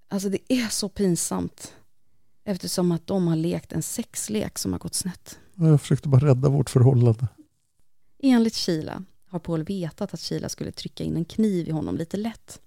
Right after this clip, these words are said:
Speaker 2: Bara lite lätt.
Speaker 1: Bara lite lätt. Men att hon snubblade och råkade trycka in den längre än vad som var meningen. Två gånger.
Speaker 2: Oops.
Speaker 1: Ja.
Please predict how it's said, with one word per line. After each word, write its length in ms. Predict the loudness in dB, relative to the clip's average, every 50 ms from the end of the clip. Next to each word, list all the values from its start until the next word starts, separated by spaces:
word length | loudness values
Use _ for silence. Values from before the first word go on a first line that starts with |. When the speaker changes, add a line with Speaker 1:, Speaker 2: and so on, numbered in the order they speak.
| -18
Speaker 2:
Bara 500 | _ -6 -6 0 4 6 8 8 8 6
lite 440 | 6 4 4 4 4 4 4 2 0
lätt. 360 | 0 2 2 0 0 0 -4
Speaker 1:
Bara 160 | -8 -6 -4 0
lite 260 | 0 0 0 0 -2
lätt. 460 | -4 -2 -4 -6 -8 -10 -10 -10 -10 -14 -20 _ _ _ -20 -20 -20 -20 -20 0 4
Men 160 | 8 8 8
att 80 | 8
hon 100 | 6 2
snubblade 680 | 2 2 2 2 2 2 2 -2 -10 -10 -8 -8 -8 -8 -10 -10
och 120 | -6 -4 -4
råkade 240 | -4 -4 -8 -12 -10
trycka 220 | -10 -8 -8 -6
in 240 | -2 -2 0 0 0
den 220 | -2 -2 -2 -2
längre 340 | 0 2 2 2 0 -2 -2
än 80 | -6 -8
vad 100 | -8 -8
som 100 | -8 -8
var 80 | -6 -6
meningen. 460 | -6 -6 -6 -8 -8 -10 -10 -10 -12 -16 -20 _ -20 -20 -20 -20 -20 -20 -20 -20 _ -20
Två 300 | -12 -10 -10 -10 -10 -16 -20 -20 _ -20 _ _
gånger. 480 | -8 -6 -4 -4 -4 -6 -10 -12 -14 -20 _ _ -20 _ _
Speaker 2:
Oops. 480 | 2 2 2 2 -2 -10 -10 -10 -10 -16 -20 _ -20 _ _ _ -20 _ -20 _ _ _ _ _ _ _ _ _ -20 _ -20 -20 -20 -20 -20 -20 -20 -20 -20 -20 -20 -20 -20 -20 -20 -20 _ _ _ _ _ _ _
Speaker 1:
Ja. 260 | -6 -4 -2 -2 -2